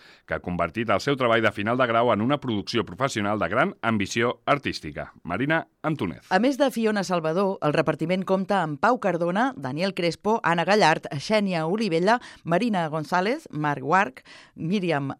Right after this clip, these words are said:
Speaker 2: Sanromà, Anaïs Santapau i Gala Tordera. Per a l'actriu castellarenca, participar en aquest projecte ha estat un repte físic i emocional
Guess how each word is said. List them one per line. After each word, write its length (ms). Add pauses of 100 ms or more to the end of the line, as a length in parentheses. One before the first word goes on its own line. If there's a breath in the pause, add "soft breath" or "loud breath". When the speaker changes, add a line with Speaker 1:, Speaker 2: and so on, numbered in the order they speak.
Speaker 2:
Sanromà, 640 (100)
Anaïs 560
Santapau 600
i 160
Gala 260
Tordera. 380 (480 loud breath)
Per 100
a 60
l'actriu 400
castellarenca, 720
participar 400
en 80
aquest 160
projecte 380
ha 40
estat 240
un 140
repte 320
físic 480
i 80
emocional 560